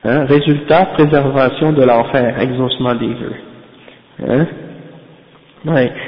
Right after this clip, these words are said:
Et là, il dit, euh, faire, euh, la troisième nuit, hein, je vais sauter, je vais pas les dire toutes, hein, faire six rakats, la troisième nuit, faire six rakats de trois salams, réciter dans chaque rak-, ouais, c'est-à-dire après chaque deux, tu fais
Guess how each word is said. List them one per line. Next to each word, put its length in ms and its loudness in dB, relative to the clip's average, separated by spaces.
Et 100 2
là, 140 6
il 260 4
dit, 260 4
euh, 260 4
faire, 340 6
euh, 160 6
la 200 6
troisième 600 4
nuit, 220 2
hein, 100 2
je 140 2
vais 180 0
sauter, 340 0
je 80 -2
vais 60 -6
pas 160 0
les 120 2
dire 200 -2
toutes, 180 0
hein, 160 4
faire 140 2
six 180 4
rakats, 420 0
la 80 -10
troisième 380 0
nuit, 200 0
faire 180 -4
six 80 0
rakats 400 2
de 120 2
trois 360 2
salams, 400 2
réciter 400 2
dans 240 2
chaque 280 4
rak-, 320 0
ouais, 160 0
c'est-à-dire 340 0
après 320 0
chaque 340 0
deux, 160 0
tu 140 -10
fais 180 -6